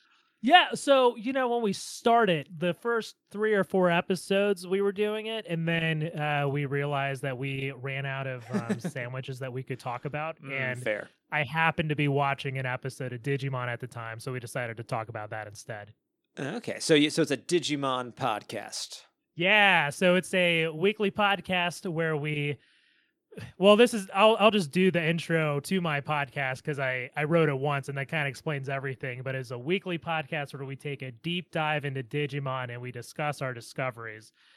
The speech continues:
Speaker 1: So the way we do that, there's me, there's three other co-hosts, and, uh, half of us are watching it for the first time and half of us have, you know, watched it back when it was kind of on its first run. And then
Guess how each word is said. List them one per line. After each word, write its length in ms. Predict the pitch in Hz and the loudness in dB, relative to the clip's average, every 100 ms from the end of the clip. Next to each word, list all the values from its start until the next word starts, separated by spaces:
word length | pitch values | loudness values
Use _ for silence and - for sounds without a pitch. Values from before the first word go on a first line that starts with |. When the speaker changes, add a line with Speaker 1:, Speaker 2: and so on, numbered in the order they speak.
| - | -2
Speaker 1:
So 160 | 170 | 2
the 120 | 165 | 6
way 180 | 175 190 | 8 8
we 120 | 185 | 8
do 200 | 175 180 | 6 4
that, 240 | 170 175 170 | 4 4 2
there's 200 | 156 143 | 0 0
me, 220 | 170 180 | 2 4
there's 220 | 165 - | 2 0
three 260 | - 185 185 | -2 2 2
other 240 | 180 170 | 2 0
co-hosts, 720 | 156 175 165 170 165 - - - _ _ _ | 0 2 4 2 0 -4 -14 -20 _ _ _
and, 340 | 143 143 139 143 | -4 0 0 2
uh, 240 | 139 135 | 0 0
half 260 | 175 170 - | 2 4 4
of 140 | 175 | 6
us 260 | 185 175 175 | 6 6 6
are 160 | 165 | 6
watching 540 | 156 160 151 - 160 156 | 8 6 6 2 2 4
it 260 | 151 147 _ _ | 2 0 _ _
for 320 | 156 151 147 | 2 4 4
the 80 | 139 | 0
first 380 | - 233 254 - | 2 4 4 2
time 320 | 240 240 240 | 0 0 0
and 100 | 190 | 0
half 220 | 185 185 185 | 2 0 0
of 120 | 165 | 0
us 200 | 170 160 | 0 0
have, 260 | 175 156 - | -2 -2 -4
you 140 | 190 190 | 0 2
know, 140 | 160 | 4
watched 380 | 160 170 151 - | 4 2 0 -4
it 160 | 151 | -4
back 300 | 131 160 147 | 0 0 0
when 140 | 160 156 | 0 0
it 120 | 147 | 0
was 360 | 143 135 120 - - | -2 -4 -6 -18 -4
kind 200 | 175 151 | 2 2
of 120 | 147 | 2
on 120 | 143 | 0
its 160 | 135 - - | -2 -6 -6
first 300 | 156 143 - | -6 -6 -6
run. 360 | 151 151 151 151 - - _ _ 165 | -2 0 -2 -4 -12 -20 _ _ -4
And 180 | 160 | 0
then 320 | 160 156 147 | 2 2 -2